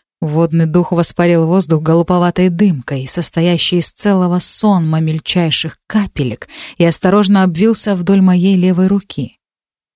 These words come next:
Я вздрогнула от холодного прикосновения, и тут же мою свободную руку обвела тугая струя тёплого воздуха.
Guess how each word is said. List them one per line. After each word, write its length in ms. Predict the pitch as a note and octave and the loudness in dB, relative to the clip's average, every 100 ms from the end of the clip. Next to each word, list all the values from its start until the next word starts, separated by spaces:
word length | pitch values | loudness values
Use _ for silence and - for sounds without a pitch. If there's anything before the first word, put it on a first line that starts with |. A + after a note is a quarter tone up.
| - | -4
Я 120 | D#3+ | 0
вздрогнула 500 | E3 C#3 F#3 D3 D3+ | 0 2 0 0 -2
от 60 | D3+ | -2
холодного 420 | - D#3+ D#3 D#3 | -2 -2 0 -2
прикосновения, 800 | D3 D#3 D#3 F3 E3 F#3+ A3+ A3+ - - - | -2 -2 -2 0 2 4 4 2 -2 -16 -2
и 120 | F#3+ | 0
тут 160 | A#3 G3 | 0 0
же 100 | G#3 | 4
мою 160 | G#3 | 2
свободную 680 | G3 F#3+ G#3 G#3 F3+ E3 E3+ | 2 0 2 2 2 2 4
руку 280 | G#3 A#3 G3 | 4 2 0
обвела 380 | D#3+ F3 F#3 | 0 0 2
тугая 340 | F#3 F#3+ F3+ F3+ | 2 0 2 0
струя 420 | - F#3+ F3 F#3 - | 0 -2 0 0 -2
тёплого 540 | - G#3+ - C#3+ C#3 | -2 -2 0 -2 0
воздуха. 600 | D3+ F#3 C3+ B2+ D3 - | 0 0 -2 -6 -12 -14